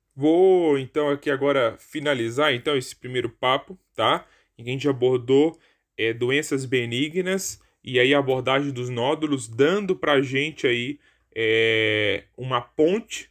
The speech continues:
pra discutir o câncer de mama. E agora, na próxima aula, né, no próximo bloco,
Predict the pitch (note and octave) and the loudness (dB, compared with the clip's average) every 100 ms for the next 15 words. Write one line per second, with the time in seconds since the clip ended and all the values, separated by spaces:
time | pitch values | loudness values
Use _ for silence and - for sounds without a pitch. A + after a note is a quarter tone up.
0 | _ - C#3 D3+ - D3 - D#3+ E3+ - | _ -2 -2 -2 -8 -8 -6 -6 -6 -4
1 | E3 F#3 G3 F#3+ G3+ F#3 B2 G2+ G2 _ | -2 0 0 0 -2 0 -2 -4 -12 _
2 | _ _ - D3+ C3+ C#3+ F3+ F3+ _ _ | _ _ -2 0 2 2 0 -6 _ _
3 | B2 C3+ - A#2 A#2+ E3 E3 D3 F3 D3+ | -6 -6 -2 -4 -4 -6 0 2 2 0
4 | B2 B2 - A2 A2 D#3+ D3 C#3 C#3+ D3 | -4 -8 -2 -2 -2 -8 -2 2 2 -2